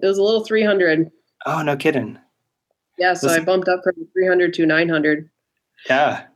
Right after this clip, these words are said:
Speaker 2: How's that extra six hundred, uh, C Cs feel?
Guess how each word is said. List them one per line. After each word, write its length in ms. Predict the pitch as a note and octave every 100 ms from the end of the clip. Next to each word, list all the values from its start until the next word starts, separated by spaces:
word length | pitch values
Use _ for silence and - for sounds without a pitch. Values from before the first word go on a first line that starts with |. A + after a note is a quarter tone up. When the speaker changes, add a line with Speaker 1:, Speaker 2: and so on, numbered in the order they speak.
| _ _
Speaker 2:
How's 200 | - D#3
that 160 | D#3+ D3+
extra 500 | D#3 - D#3+ D3 C3
six 240 | C3 -
hundred, 300 | D3+ C#3+ C3
uh, 420 | B2+ B2 A#2+ A#2+
C 220 | - - C3+
Cs 320 | C#3 D3+ D#3
feel? 360 | B2+ G#2+ F#2+